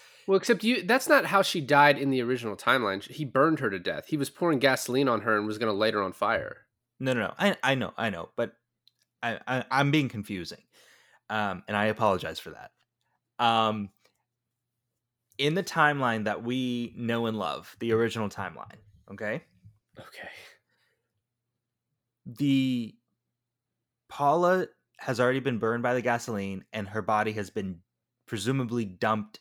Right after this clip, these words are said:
Speaker 2: in the river, right?
Speaker 1: Okay.
Speaker 2: Okay.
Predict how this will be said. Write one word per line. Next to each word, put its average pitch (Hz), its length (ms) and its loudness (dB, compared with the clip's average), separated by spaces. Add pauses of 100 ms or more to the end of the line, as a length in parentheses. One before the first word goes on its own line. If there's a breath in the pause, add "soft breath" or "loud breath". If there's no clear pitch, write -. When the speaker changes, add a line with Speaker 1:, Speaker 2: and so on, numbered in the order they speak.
(120)
Speaker 2:
in 104 180 -4
the 95 100 -6
river, 92 340 -6 (720)
right? 110 220 -4
Speaker 1:
Okay. 104 100 -4 (760)
Speaker 2:
Okay. 107 280 -4